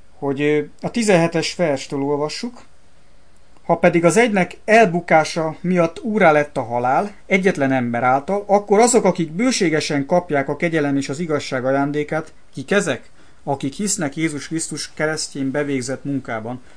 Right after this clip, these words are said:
Tehát abban, hogy meghalt a bűneinkért, és föl lett támasztva azért, hogy mi igazak legyünk. Tehát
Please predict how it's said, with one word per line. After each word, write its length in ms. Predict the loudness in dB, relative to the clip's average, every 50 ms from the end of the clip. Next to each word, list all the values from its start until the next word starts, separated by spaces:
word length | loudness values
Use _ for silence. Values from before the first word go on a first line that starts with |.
| -20 -20 -20 -20 -20 -16
Tehát 180 | -12 -12 -4 -4
abban, 200 | -2 0 2 2
hogy 80 | 2 2
meghalt 460 | 2 0 -2 -4 -8 -6 -6 -6 -6
a 80 | -8
bűneinkért, 760 | -8 -6 -6 -4 -4 -4 -4 -4 -4 -4 -6 -6 -6 -8 -14 -20 -20 -20 -20 -20 -20 -20 -20 -20 -14
és 160 | -10 -8 -8
föl 360 | -4 -2 0 2 2 2 2 0
lett 200 | -4 -4 -4 -2
támasztva 520 | -2 0 0 0 -2 -2 -4 -6 -8 -6
azért, 320 | -6 -6 -4 -4 -6 -6
hogy 120 | -6 -4 -2
mi 120 | -2 0
igazak 400 | 0 0 -2 -4 -6 -6 -10 -8
legyünk. 360 | -8 -8 -8 -8 -10 -14 -16 -20 -20 -20 -20 -20 -20 -20 -10
Tehát 240 | -4 -4 -4 -4 -6